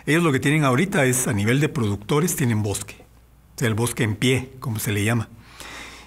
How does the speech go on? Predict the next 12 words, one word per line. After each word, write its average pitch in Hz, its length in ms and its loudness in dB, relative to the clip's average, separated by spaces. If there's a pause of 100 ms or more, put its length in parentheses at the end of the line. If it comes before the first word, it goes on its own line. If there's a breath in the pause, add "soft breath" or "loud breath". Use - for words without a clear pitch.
(160 loud breath)
Y 233 400 2
con 127 260 2
la 107 220 4
relación 107 440 2
con 160 180 2
el 135 60 4
gobierno, 160 500 4
vimos 120 360 2
que 131 120 0
obtuvieron 104 440 0
un 113 160 2
aserradero. 110 720 0